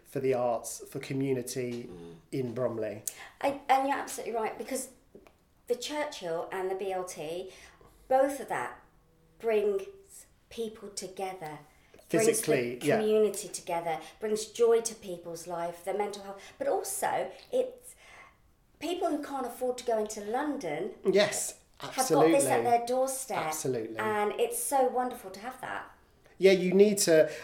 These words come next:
Speaker 1: also it's like, I, I don't
Speaker 2: We've had
Speaker 1: want
Speaker 2: some great shows there.
Speaker 1: I, not every, I,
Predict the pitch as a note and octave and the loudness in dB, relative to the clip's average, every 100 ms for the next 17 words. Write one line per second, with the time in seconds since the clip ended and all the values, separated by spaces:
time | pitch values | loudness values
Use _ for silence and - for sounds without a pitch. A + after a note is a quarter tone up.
0 | - A3 A3 G#3 D3+ - E3 D3+ - - | 2 4 6 4 4 6 6 6 2 -12
1 | _ _ _ - D#3+ D#3 F3 G3+ - A3+ | _ _ _ -12 -8 -6 8 8 10 8
2 | G3+ - A#3 - F#3+ G3 - B2 - F3+ | 8 6 0 -2 -2 0 -2 -2 0 -2
3 | - - - F3+ G#3 F3+ D#3+ D3+ C#3 - | -2 -10 0 4 6 6 4 2 -2 4
4 | E3+ F3+ | 6 6